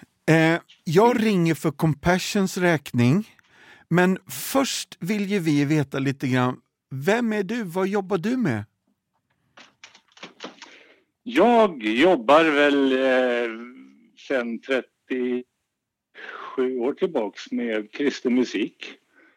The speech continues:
Speaker 2: kan man säga. Enkelt beskrivet. Just nu så driver jag ett musikföretag som heter David Media, som, ja,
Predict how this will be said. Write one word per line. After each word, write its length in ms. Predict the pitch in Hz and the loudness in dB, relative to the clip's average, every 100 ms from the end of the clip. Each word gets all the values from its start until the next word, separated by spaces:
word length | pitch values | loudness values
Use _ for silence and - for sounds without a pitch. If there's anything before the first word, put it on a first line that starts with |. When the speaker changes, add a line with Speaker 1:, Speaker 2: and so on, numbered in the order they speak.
| _ | _
Speaker 2:
kan 100 | 147 | -2
man 140 | 143 160 | -2 0
säga. 340 | 170 165 196 - _ - | 0 0 -4 -10 _ -14
Enkelt 460 | - 143 143 175 135 - - _ _ _ - | -4 -2 -2 -6 -6 -12 -14 _ _ _ -4
beskrivet. 500 | 147 - 135 139 170 - - _ - 151 | -4 2 2 4 0 -6 -20 _ -8 0
Just 260 | 156 151 - | 2 2 2
nu 180 | 139 147 | 0 2
så 380 | - 175 170 143 135 - - - _ _ - | 4 4 4 -2 -10 -18 -20 -20 _ _ 0
driver 400 | 131 139 131 123 | 4 6 6 4
jag 160 | 113 | 2
ett 400 | 113 - - - | 0 -2 -14 -6
musikföretag 800 | 127 113 135 117 - 117 107 110 | -4 -2 -2 -2 0 0 0 -4
som 100 | - | -4
heter 120 | 107 113 | -4 -2
David 400 | 107 107 113 101 | 0 0 0 -2
Media, 600 | 87 95 107 135 151 135 | -6 -6 -6 -6 -8 -8
som, 360 | - 120 113 - _ _ _ _ _ - - _ _ _ _ _ _ _ _ | -10 -12 -14 -20 _ _ _ _ _ -20 -20 _ _ _ _ _ _ _ _
ja, 220 | - - | 2 2